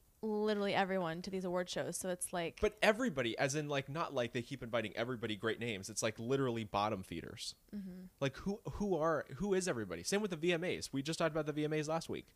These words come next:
Speaker 1: Yeah.
Speaker 2: Who are these people in the reg? I don't know any of these people. Is it 'cause we're out of touch? Are we, have we crossed that boundary of being in your twenties of being out of touch? <laughs>
Speaker 1: I mean, I probably have,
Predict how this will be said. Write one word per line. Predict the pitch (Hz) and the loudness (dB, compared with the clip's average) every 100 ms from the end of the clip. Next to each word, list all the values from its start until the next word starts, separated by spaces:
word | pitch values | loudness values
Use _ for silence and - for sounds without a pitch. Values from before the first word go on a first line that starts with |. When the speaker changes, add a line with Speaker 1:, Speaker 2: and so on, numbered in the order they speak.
| _ - | _ -8
Speaker 1:
Yeah. | 196 185 - - - - - | -6 -6 -14 -20 -20 -20 -4
Speaker 2:
Who | 202 202 | 2 4
are | 202 | 4
these | 202 175 | 2 0
people | 160 | -2
in | 165 | 2
the | |
reg? | 147 147 | 4 4
I | 156 | 4
don't | 196 | 4
know | 175 185 | 4 2
any | |
of | 151 | 2
these | 110 | -2
people. | - 104 - | -4 -8 -6
Is | - | -2
it | 226 | -2
'cause | - - | -4 -6
we're | 349 | -6
out | - | -6
of | 170 | -6
touch? | - 107 - - | -4 -4 -6 -4
Are | |
we, | 143 135 247 403 - - | -4 -2 -2 -4 -8 -4
have | 175 175 | -2 -2
we | |
crossed | 240 - 170 220 - - | -4 -4 -4 -2 -6 -2
that | 131 135 - - - - - - 98 | 0 0 -4 -16 -20 -20 -20 -20 2
boundary | 113 120 135 156 151 | 6 6 4 4 4
of | 110 - _ - 120 - | 2 -2 _ -20 -18 0
being | 139 139 | 2 4
in | 139 | 2
your | 117 | 0
twenties | - 113 123 139 | 0 0 0 -2
of | 110 | -2
being | 110 113 | 0 0
out | 104 | -2
of | 90 | -4
touch? | 98 147 - - _ | -6 -4 -6 -8 _
<laughs> | _ _ - _ - - _ _ - 226 - - - - - - 277 | _ _ -20 _ -20 -20 _ _ 0 0 -2 -18 -20 -20 -20 2 10
Speaker 1:
I | 302 | 12
mean, | 330 330 | 10 6
I | 247 277 | 6 4
probably | - 233 196 - | 4 0 0 -2
have, | 190 - - - | -4 -6 -8 -10